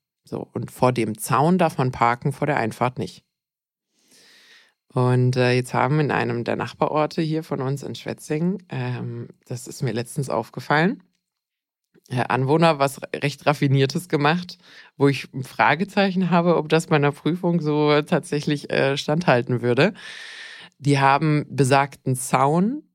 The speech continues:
abgebaut, Garten, äh,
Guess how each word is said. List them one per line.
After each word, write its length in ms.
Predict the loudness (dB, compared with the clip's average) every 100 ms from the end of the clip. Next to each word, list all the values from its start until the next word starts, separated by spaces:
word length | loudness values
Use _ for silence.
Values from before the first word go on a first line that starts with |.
| _ _ _ _
abgebaut, 800 | -2 0 -2 2 4 2 -2 -16 _ _ _ _ _ _
Garten, 720 | 2 4 4 2 0 0 -2 -12 _ _
äh, 420 | -2 2 4 4